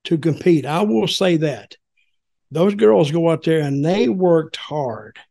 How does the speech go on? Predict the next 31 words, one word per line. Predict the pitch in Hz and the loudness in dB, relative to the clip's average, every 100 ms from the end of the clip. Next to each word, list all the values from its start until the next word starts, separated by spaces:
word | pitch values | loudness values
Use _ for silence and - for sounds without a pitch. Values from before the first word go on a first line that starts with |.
| _ _ _ _ _ _ | _ _ _ _ _ _
That | 175 208 - | -4 -4 -4
Kong, | 180 202 190 170 | -2 2 4 4
she | 160 190 | 2 -2
put | 185 185 | -2 0
them | 180 165 | 2 0
through | 180 160 | 2 0
the | 147 | -2
paces. | - 175 160 175 | -2 0 0 -2
They | 143 170 | 0 -2
put | 170 156 | -2 -6
her | 131 165 165 | -2 -2 -2
through | 175 156 | -2 -2
hers. | 143 165 185 190 180 - _ _ _ _ _ _ _ - | 0 0 0 -2 -6 -12 _ _ _ _ _ _ _ -4
And | 160 156 156 151 147 139 127 113 _ | 0 2 2 0 -2 -4 -8 -18 _
when | 156 151 | -4 0
we | 160 | 0
finally | 160 202 196 180 | 0 -2 0 2
went | 175 175 | 2 2
up, | 170 160 - - | 0 -4 -16 -8
and | 160 | -4
I've | 156 156 | -4 -4
said | - 170 | -2 -2
this | 156 151 | 0 -4
before, | 160 - 180 160 156 - _ _ _ _ _ - | -6 -4 -2 0 -2 -6 _ _ _ _ _ 0
with, | 170 165 160 - | 4 4 2 -2
uh, | 156 143 139 143 151 | -4 -2 -4 -8 -2
we | 156 | 0
put | 156 185 185 | 2 0 0
the | 165 | -2
main | 147 160 202 | 2 4 4
event | 220 175 165 151 160 | 2 2 0 0 -4